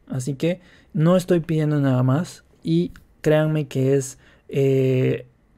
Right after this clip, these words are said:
tiene muy buenos resultados. Más adelante vamos a ver toda la lista de suscripciones, eh, que me ha generado estas,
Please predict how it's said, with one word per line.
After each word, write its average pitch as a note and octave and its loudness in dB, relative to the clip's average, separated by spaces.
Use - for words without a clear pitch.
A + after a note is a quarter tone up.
tiene E3 2
muy E3 0
buenos C#3+ 2
resultados. C3 -6
Más F3+ 2
adelante E3+ 4
vamos E3 0
a C#3 -2
ver C3+ 0
toda C#3+ 0
la C3+ 2
lista C3+ -4
de C3+ 0
suscripciones, C3+ -6
eh, C3 0
que D3 0
me C#3 2
ha C3+ 2
generado C3 2
estas, B2+ -6